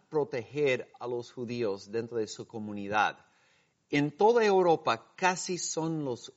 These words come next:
únicos quienes protegieron a sus judíos en una forma muy am, honrosa. Entonces, había un operativo planeado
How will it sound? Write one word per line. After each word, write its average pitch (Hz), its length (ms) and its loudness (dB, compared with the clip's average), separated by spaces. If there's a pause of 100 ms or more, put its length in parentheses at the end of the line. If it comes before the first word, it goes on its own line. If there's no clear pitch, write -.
únicos - 640 -2 (280)
quienes 131 400 -2 (140)
protegieron 107 640 -4
a 92 80 -10
sus - 340 -14 (140)
judíos 95 500 -6
en 90 140 -10
una 101 180 -8
forma 101 400 -6
muy 95 400 -8 (340)
am, 87 340 -6 (160)
honrosa. 98 560 -6 (680)
Entonces, 160 960 0 (1700)
había 220 460 2 (140)
un 185 640 0 (800)
operativo 165 640 2
planeado 139 640 2